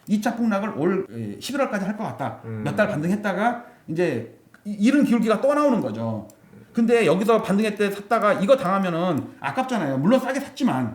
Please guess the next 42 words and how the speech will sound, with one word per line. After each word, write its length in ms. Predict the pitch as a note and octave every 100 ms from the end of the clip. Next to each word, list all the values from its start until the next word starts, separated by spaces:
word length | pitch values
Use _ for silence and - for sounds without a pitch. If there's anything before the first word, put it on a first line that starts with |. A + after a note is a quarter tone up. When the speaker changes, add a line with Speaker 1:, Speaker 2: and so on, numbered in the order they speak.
| C3
Speaker 2:
네, 180 | B2+ A#2
네. 100 | A2
Speaker 1:
그다음에 600 | G2+ D3+ D3 E3 A#3+ A#3+ -
이번에는 260 | C#3+ F3+ E3+
비싼 240 | - B3
아파트 260 | G#3+ G3 G3
말고요. 580 | B2+ C#3 A3 F#3 G2 - _ - - _ - - _ -
성산 380 | C4+ C#4 B3+
시형. 320 | G3+ F#3 A2 - - -
그래서 220 | - E3 D#3
시형 220 | E4 B3+
아파-, 160 | -
그 180 | - D3
재건축에 540 | D3+ G3 G#3 E3+ D#3+ -
총하니까 800 | A#3 A3 F3 B2 E3 G3+ - -
얘도 220 | D3+ G#3+
보면 460 | E3+ E3 A#3 D3 - - _ _
이렇게 580 | D3+ F#3+ F#3+ F#3 F3+ F3+
지지선을 360 | C#3+ D3+ E3
그으면 440 | D3+ D#3 F3 A2 -
거의 240 | - C4
다 80 | B3
왔죠. 400 | C#3+ A2+ - - - _ _ _ _
그렇지만 420 | F3 G3 A3 - -
모든 260 | G3 C#4+
아파트가 280 | C#4+ B3+ B3
다 100 | F3
단 140 | D#3+
건 100 | F#3
아니에요. 260 | F#3+ B2+ C#3+
모든 180 | B2+ G#3+
건 200 | G#3 C#3+
여기 200 | D3+ G3+
있는 100 | A#3
것도 160 | G#3 G3+
있고 220 | G3+ F3+
이미 320 | C#3+ F#3+ F#3+
깨져 240 | - A#3+
있는 100 | A#3
것도 180 | G3+ F#3
있고 180 | D3+ D3+
그런데 400 | D3 F3+ D#3+ A2